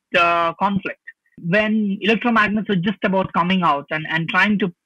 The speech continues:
show this whole thing of my magic better, uh, my magic m-, more powerful than your magic kind of a thing. Gets, gets into theology, gets into religion a bit there. But,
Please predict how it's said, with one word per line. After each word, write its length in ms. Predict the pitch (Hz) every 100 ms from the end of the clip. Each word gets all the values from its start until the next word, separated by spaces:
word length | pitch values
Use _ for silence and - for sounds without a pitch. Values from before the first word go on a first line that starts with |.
| _ _ -
show 320 | - 240 233
this 160 | 214 190
whole 260 | 202 233
thing 200 | 196 208
of 140 | 202 170
my 280 | 180 190
magic 480 | 202 185 190 185 185 - _ -
better, 460 | 151 175 180 196 180
uh, 200 | 170 170
my 300 | 180 185 202
magic 400 | 208 190 180 190 180
m-, 180 | 175 175 _ _ _
more 240 | 196 226 202
powerful 540 | 202 190 185 202 185
than 280 | 175 170 170
your 280 | 175 180 175
magic 420 | 170 160 160 165
kind 220 | 170 160
of 80 | 160 -
a 80 | 156
thing. 260 | 170 147
Gets, 180 | 165 185 -
gets 160 | 190
into 180 | 208 180 -
theology, 460 | 202 196 190 180
gets 180 | 180 175
into 180 | 180 170
religion 400 | 175 214 196 202
a 60 | 175
bit 160 | 170 165 -
there. 180 | 170 - _ _ _ _ -
But, 260 | 190 196